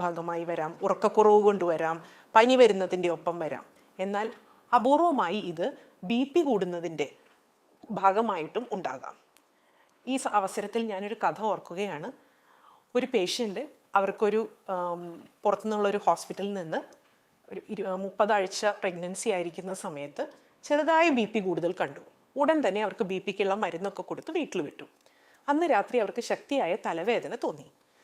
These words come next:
തലവേദന തോന്നിയപ്പോൾ അവർ വിചാരിച്ചു, "സാരില്ല, തലവേദനയല്ലേ, ഈ രാത്രിയിൽ ഡോക്ടറെ വിളിച്ച് വെറുതെ ബുദ്ധിമുട്ടിക്കേണ്ട,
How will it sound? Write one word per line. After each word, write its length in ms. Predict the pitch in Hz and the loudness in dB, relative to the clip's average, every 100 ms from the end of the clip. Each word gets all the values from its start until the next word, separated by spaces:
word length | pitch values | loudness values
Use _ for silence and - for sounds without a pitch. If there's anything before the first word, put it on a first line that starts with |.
| _ - | _ -2
തലവേദന 380 | 220 226 233 262 269 | 0 2 2 0 0
തോന്നിയപ്പോൾ 440 | 220 220 220 240 185 | -2 -2 -2 2 2
അവർ 120 | 180 220 | 2 -2
വിചാരിച്ചു, 420 | 196 190 190 - - | 0 0 -2 -8 -6
"സാരില്ല, 360 | 156 190 214 202 | -4 -4 -6 -4
തലവേദനയല്ലേ, 720 | 190 156 180 180 240 214 175 120 - _ - | -4 -2 -2 0 0 0 -2 -6 -14 _ 0
ഈ 20 | 269 | 6
രാത്രിയിൽ 380 | 208 - 208 208 226 | 8 6 0 0 2
ഡോക്ടറെ 260 | - - 202 | 0 0 -2
വിളിച്ച് 220 | 202 180 208 | -2 -4 -2
വെറുതെ 220 | 175 175 196 | 0 0 -4
ബുദ്ധിമുട്ടിക്കേണ്ട, 640 | 165 175 165 180 190 170 | -4 -8 -6 -4 -4 -4